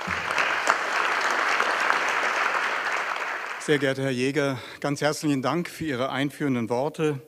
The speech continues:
Lieber Herr Fähnrich, sehr geehrter Herr Doktor Fischer, liebe Kolleginnen und Kollegen, liebe Gäste, sehr geehrte Damen und Herren.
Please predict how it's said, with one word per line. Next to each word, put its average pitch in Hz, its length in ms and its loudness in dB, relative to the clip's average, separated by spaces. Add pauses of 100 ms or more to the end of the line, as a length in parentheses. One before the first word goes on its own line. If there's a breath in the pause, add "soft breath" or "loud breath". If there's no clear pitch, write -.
(1000 loud breath)
Lieber 147 220 4
Herr 139 140 4
Fähnrich, 147 680 -2
sehr 123 200 -4
geehrter 127 200 0
Herr 127 100 0
Doktor 131 260 -2
Fischer, 156 440 -2 (480 loud breath)
liebe 143 280 0
Kolleginnen 147 760 2
und 139 220 0
Kollegen, 143 600 0 (340 loud breath)
liebe 139 260 2
Gäste, 143 540 -2 (520 loud breath)
sehr 151 220 2
geehrte 135 320 0
Damen 131 240 4
und 135 120 0
Herren. 117 380 -2